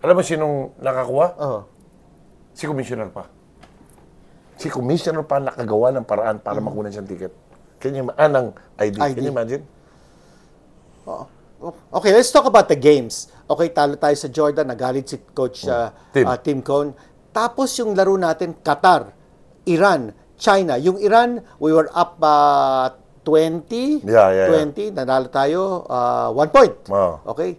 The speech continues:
Speaker 2: China, we were down eighteen at the half. We were down twenty during the game. Nanalo tayo.
Speaker 1: We're down by
Speaker 2: By one.
Speaker 1: nine in last two minutes.
Speaker 2: Oo,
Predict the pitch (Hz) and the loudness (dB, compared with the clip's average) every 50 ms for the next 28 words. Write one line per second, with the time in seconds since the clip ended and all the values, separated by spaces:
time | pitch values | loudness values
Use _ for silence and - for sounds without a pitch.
0 | _ _ _ _ _ - - 196 185 190 190 208 214 214 175 165 180 170 196 196 | _ _ _ _ _ 2 4 6 6 6 4 2 2 2 2 2 4 6 6 6
1 | 185 165 160 233 262 269 247 190 143 123 110 - _ _ _ _ _ _ - 220 | 6 8 8 8 8 8 6 2 0 -4 -8 -12 _ _ _ _ _ _ 4 6
2 | 220 214 214 - 247 240 202 190 - - 151 143 175 202 214 220 - - 131 127 | 6 6 4 -2 -4 -4 -2 -2 -2 -2 -2 -2 -2 -2 -4 -4 -4 -6 -8 -6
3 | 123 135 139 131 147 147 147 139 - - 165 180 196 202 190 196 180 139 123 143 | -4 -6 -4 -2 -2 -2 -2 -4 -6 -4 -2 0 0 0 -4 -8 -10 -6 -2 -2
4 | 139 135 131 127 127 120 143 156 165 160 151 147 _ _ _ _ - 143 139 135 | -2 -2 -4 -8 -8 -6 -4 -6 -6 -6 -10 -16 _ _ _ _ -10 -8 -4 -4
5 | 131 127 127 123 127 120 127 127 113 - - 113 117 120 117 117 147 151 151 151 | -4 -4 -4 -4 -6 -6 -6 -6 -8 -6 0 2 2 4 6 8 8 8 8 8
6 | 143 143 139 135 123 123 135 143 160 175 170 156 127 120 117 123 131 - - - | 6 6 6 6 6 4 4 4 4 4 2 0 -2 -2 0 0 0 0 0 0
7 | 120 120 123 120 107 - - - - - 143 139 147 185 262 269 196 - | -2 0 -2 -4 -4 -6 -10 -12 -8 -6 -4 -2 -2 -4 -4 -6 -10 -14